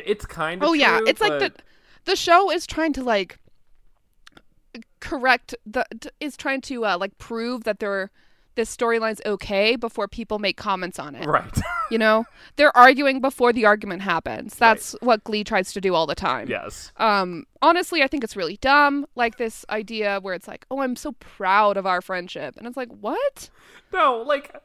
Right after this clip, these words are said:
Speaker 2: It's
Speaker 1: I mean,
Speaker 2: stupid.
Speaker 1: but the issue is we already knew that he had a crush on Sam.
Speaker 2: Yeah,
Speaker 1: Like,
Speaker 2: 'cause it was so fucking obvious. Like, even before this plotline happened, it's like,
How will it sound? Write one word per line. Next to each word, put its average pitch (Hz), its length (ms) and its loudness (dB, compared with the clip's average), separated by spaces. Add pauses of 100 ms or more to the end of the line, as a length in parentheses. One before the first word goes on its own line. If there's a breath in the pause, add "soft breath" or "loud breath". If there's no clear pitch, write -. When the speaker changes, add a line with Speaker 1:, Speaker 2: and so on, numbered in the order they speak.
Speaker 2:
It's 349 220 0
Speaker 1:
I - 20 2
mean, 302 80 -4
Speaker 2:
stupid. 202 540 4
Speaker 1:
but 220 180 -2
the 269 180 -8
issue 285 260 -4
is 160 140 -2
we 262 220 0
already 196 580 -2
knew 143 400 -4
that 175 280 -2
he 190 180 -8
had 175 180 -2
a 160 60 -2
crush 156 360 0
on 127 220 -6
Sam. 127 560 -10
Speaker 2:
Yeah, 254 240 6
Speaker 1:
Like, 202 240 0 (220 loud breath)
Speaker 2:
'cause 415 140 -4
it 349 100 -2
was 320 100 -4
so 339 300 2
fucking 285 320 0
obvious. 190 560 0
Like, - 160 -2
even 311 240 -2
before 247 420 -2
this 208 220 -6
plotline 226 400 0
happened, 226 400 -2
it's - 120 -10
like, 196 200 -4